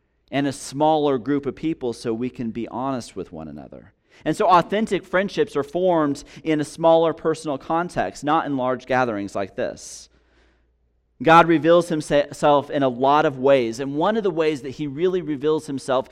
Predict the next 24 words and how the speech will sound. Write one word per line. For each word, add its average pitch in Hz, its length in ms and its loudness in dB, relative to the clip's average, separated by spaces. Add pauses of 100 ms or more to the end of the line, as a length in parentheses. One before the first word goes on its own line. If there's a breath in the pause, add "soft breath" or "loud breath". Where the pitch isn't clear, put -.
(140 loud breath)
is, 160 260 0
is 160 300 -4 (100)
through 175 500 2
other 143 280 0
people. 120 580 -8 (720)
And 170 120 0
we 175 80 2
have 185 180 2
to 165 100 -2
be 175 260 -4
with 170 300 0
other 156 240 0
people 135 560 -4 (200 loud breath)
for 139 140 -2
God 151 420 2
to 139 100 -12
use 160 380 -4
other 131 200 -2
people 127 440 -6
to 120 100 -6
speak 135 320 -6
into 120 180 -4
our 107 140 0
lives. 90 680 -6